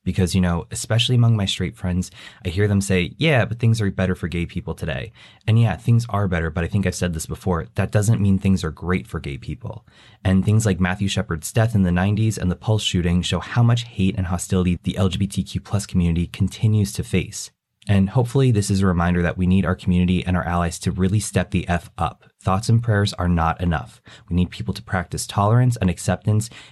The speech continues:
especially politicians who I believe their inflammatory language gets people riled up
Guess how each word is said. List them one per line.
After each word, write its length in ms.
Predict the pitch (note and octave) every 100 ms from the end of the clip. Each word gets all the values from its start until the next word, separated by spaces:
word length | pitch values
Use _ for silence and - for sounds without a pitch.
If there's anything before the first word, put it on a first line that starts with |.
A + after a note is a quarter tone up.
| -
especially 600 | G2+ - - A#2 - A#2+
politicians 560 | A2+ G#2 A2 - F2
who 160 | - -
I 140 | F#2+ G2+
believe 340 | G#2 F#2+ F2
their 140 | E2+
inflammatory 560 | E2 E2 F#2 G2 G#2+ G2
language 320 | F#2+ F#2+ -
gets 180 | A2 G2+
people 320 | - G2+ F#2
riled 320 | E2+ F2+ G2
up 180 | G2 E2+